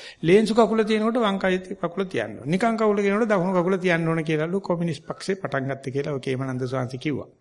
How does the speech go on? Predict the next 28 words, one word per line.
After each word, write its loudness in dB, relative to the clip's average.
පයස 0
කට්ටියට -8
නම් -4
මතක -4
ඇති. -2
තියෙන 2
කකුල 0
මොන 2
කකුලද -4
කියලා. -14
මේක -2
විශාල 2
දියුණුවක්. -4
ඊට 4
පස්සේ 0
කියනවා -2
එක -6
කකුල -2
එක -2
සැරේට 2
මෙනෙහි 0
කරපු -4
එක -2
දෙකට 4
මෙනෙහි 2
කරන්න -4
කියනවා. -4
ඔසවනවා, -2